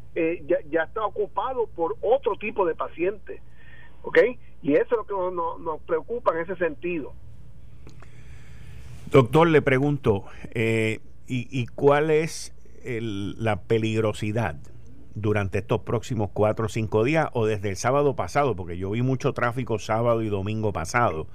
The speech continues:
Speaker 1: Eh, eso es así. Bueno, la, la, el problema es que entonces, cuando usted se expone al virus,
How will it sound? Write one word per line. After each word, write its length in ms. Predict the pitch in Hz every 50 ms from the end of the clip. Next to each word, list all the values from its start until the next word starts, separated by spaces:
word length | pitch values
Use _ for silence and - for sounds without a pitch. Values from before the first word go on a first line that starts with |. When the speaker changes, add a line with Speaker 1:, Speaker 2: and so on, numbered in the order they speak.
| - - -
Speaker 1:
Eh, 240 | 135 143 151 - - - - - - - -
eso 280 | 151 165 160 - 196
es 80 | 165 170
así. 320 | 156 139 - 135 123 - - - - - - - - - - - - - - - - -
Bueno, 240 | 170 185 254 294 254
la, 140 | 208 - - 214 196 - -
la, 200 | 196 190 185 202 -
el 120 | 190 180 165
problema 360 | - 175 175 170 185 202 214 233 254
es 60 | 277
que 100 | - 262
entonces, 540 | 247 226 233 277 311 285 - 247 226 220 - - - - - -
cuando 360 | 185 185 180 185 190 180 175
usted 300 | 175 - - 214 226 226
se 100 | 214 254
expone 720 | 247 - - - - - 220 226 233 208 190 175 175 185 - - - -
al 160 | 139 143 143 139
virus, 480 | 156 190 196 175 139 143 - - -